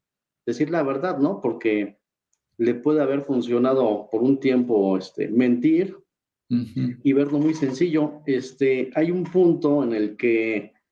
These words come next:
Speaker 1: eh, tú puedas afectar a los otros por decir mentiras, pero decir, "Oye, este, ne-, necesita pasar algo como para decir, ay, a ver,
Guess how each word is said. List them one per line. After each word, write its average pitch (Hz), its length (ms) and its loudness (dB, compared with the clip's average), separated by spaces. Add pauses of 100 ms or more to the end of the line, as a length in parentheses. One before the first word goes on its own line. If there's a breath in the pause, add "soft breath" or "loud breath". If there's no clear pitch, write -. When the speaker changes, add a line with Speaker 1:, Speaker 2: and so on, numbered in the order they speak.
(840)
Speaker 1:
eh, 120 680 2 (540)
tú 151 220 -2
puedas 156 880 -2 (160)
afectar 143 560 -4
a 160 60 0
los 139 200 -2
otros 160 340 -2
por 120 280 -2
decir 135 220 0
mentiras, 151 480 0
pero 117 200 -2
decir, 143 400 0
"Oye, 123 480 0
este, 107 680 0 (540)
ne-, 135 320 2
necesita 139 520 0
pasar 151 240 -4
algo 156 240 -2
como 110 180 -8
para 113 180 -2
decir, 143 460 0
ay, 139 240 -2
a 127 60 -4
ver, 139 280 -2